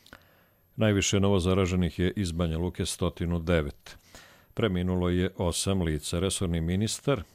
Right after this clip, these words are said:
Alen Šeranić rekao je da je razlog povećanja broja oboljelih povećan protok ljudi i migracije. Kao razlog nije isključio ni postojanje drugih sojeva virusa korona u Srpskoj, B I H i regionu.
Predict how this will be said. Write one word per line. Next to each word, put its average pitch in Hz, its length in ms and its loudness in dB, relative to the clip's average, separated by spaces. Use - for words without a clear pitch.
Alen 82 220 -2
Šeranić - 520 -4
rekao 120 400 0
je 107 200 2
da 95 120 0
je 98 100 4
razlog 131 440 2
povećanja 110 520 0
broja 104 260 2
oboljelih 95 460 0
povećan 92 520 0
protok 92 480 -2
ljudi 104 440 -2
i 107 140 -2
migracije. 90 760 0
Kao 92 160 0
razlog 87 400 0
nije 90 180 2
isključio 87 540 -2
ni 101 140 0
postojanje 90 760 2
drugih 98 340 0
sojeva 80 420 0
virusa 85 440 -2
korona 85 380 -2
u 73 60 -4
Srpskoj, 104 520 -4
B 82 220 -2
I 87 60 -4
H 82 280 -4
i 85 120 -2
regionu. 85 580 -2